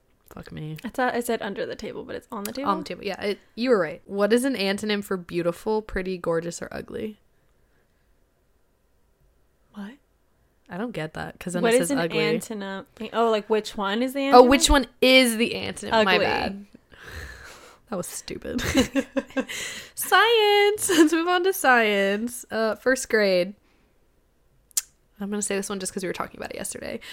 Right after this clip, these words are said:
Speaker 1: What causes tides?
Speaker 2: The moon?
Speaker 1: Yes. <laughs> You got nervous. We were just talking about it. <laughs> Okay.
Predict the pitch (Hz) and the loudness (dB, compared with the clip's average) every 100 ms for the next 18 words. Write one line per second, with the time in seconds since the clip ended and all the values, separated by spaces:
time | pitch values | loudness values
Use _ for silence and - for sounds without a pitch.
0 | - - 226 220 208 196 196 - 185 185 | -16 -2 -2 0 -6 -6 -10 -10 -8 -8
1 | 185 - - _ _ _ _ _ - _ | -12 -16 -20 _ _ _ _ _ -20 _
2 | _ _ 233 208 208 208 202 202 208 233 | _ _ -10 -8 -8 -8 -8 -8 -8 -8
3 | 247 277 277 254 254 - - - - 262 | -8 -8 -6 -6 -6 -8 -12 -8 -2 -2
4 | - 262 392 262 294 311 240 294 339 359 | -2 -8 -2 0 0 -2 -4 -4 0 2
5 | 339 - 339 381 392 - 277 302 370 311 | 2 2 0 0 -2 -4 0 2 2 -2
6 | 294 269 247 233 226 277 - 220 302 - | 2 2 2 4 4 4 0 0 0 -4
7 | - - - 214 240 208 180 165 | -14 -16 -2 2 6 6 6 2